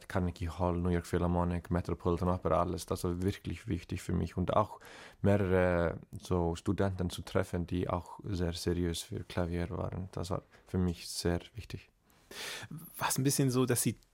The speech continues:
Speaker 2: dringend weg wollten oder haben Sie diese, dieses Leben in Island, was ja ein Sehnsuchtsort ist, auch für ganz viele Menschen, haben Sie das genossen?
Speaker 1: Ich habe das genossen, aber man, man braucht wirklich, so, so wie, wie in Musik braucht man D-,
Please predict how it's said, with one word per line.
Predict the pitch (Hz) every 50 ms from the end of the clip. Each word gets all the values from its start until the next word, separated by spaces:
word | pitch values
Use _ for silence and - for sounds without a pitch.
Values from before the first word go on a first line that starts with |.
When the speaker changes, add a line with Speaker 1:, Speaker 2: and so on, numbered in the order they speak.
| _ _ -
Speaker 2:
dringend | - - 131 123 120 117 113 95 - 85 78
weg | 90 110 - - -
wollten | 120 110 123 143 147 156 165 156 - 165
oder | - - - - 127 143 139 131 127
haben | 127 123 120 123 123 120 110
Sie | 110 113 113 113 104
diese, | 104 107 107 101 104 104 - - - - - -
dieses | - 101 101 98 - -
Leben | 104 92 101 101 98 101 -
in | 95 -
Island, | - - 101 - - - 92 90 95 -
was | 92 - -
ja | 92 87 85
ein | 95 90 87
Sehnsuchtsort | 92 95 107 117 98 98 - - - - - 92 98 -
ist, | 95 - -
auch | - -
für | - 95
ganz | 95 92 90 -
viele | - 92 90 85
Menschen, | 85 85 85 87 85
haben | 87
Sie | 87 82
das | 80 90 -
genossen? | - 85 80 85 - - - - _ _ _ _ - - _ _ _ _ _ _ _
Speaker 1:
Ich | - - 101
habe | 127 143 165
das | 160 120 95
genossen, | 98 98 110 117 113 107 98
aber | 95 101 104 107 101 101 92 - - - _ _ _ -
man, | 95 95 101 107 113 113 117
man | 113 117 110
braucht | - 110 135 139 - - - - - - 160 - _ _
wirklich, | - - 104 113 - - 113 98 - - - - - - - 131 - _ _ _ _ _ _ - -
so, | 104 101 104 104 101 117 120 107
so | 113 127 120 113
wie, | 123 127 127 123
wie | 120 120 131
in | 120 120
Musik | 120 113 - - 156 147 - - -
braucht | - 110 104 - 113
man | 104 98 98 92 -
D-, | - 98